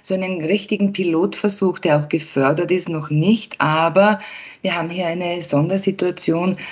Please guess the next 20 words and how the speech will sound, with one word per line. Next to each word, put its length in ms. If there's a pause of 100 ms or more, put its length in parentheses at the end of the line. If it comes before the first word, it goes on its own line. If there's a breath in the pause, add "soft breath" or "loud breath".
(280 loud breath)
Grundsätzlich 800
können 340
Menschen 420
in 80
Österreich 720
vier 220
Tage 600
arbeiten 680
oder 180
die 160
Arbeit 280
verdichten 760
auf 180
vier 200
Tage, 460
um 140
das 180
so 140
zu 140
sagen. 480